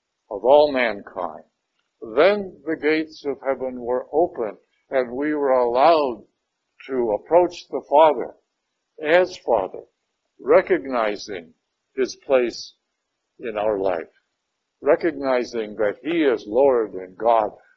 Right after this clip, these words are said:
of all creation, of all that is. And if we recognize that, there is no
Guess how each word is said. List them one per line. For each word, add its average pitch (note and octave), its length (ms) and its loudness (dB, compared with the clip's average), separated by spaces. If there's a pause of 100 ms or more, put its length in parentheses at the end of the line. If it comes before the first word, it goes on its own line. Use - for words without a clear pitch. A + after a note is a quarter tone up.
(100)
of G2+ 200 -4
all D3+ 280 4
creation, B2+ 720 -6
of F#2 160 -12
all C#3 200 0
that C3+ 200 2
is. C3 540 0 (840)
And C3+ 220 0
if G#3+ 180 2
we E3+ 160 -2
recognize D3 840 0
that, G#2 260 2 (460)
there D3 200 4
is C#3+ 220 2
no D3+ 480 0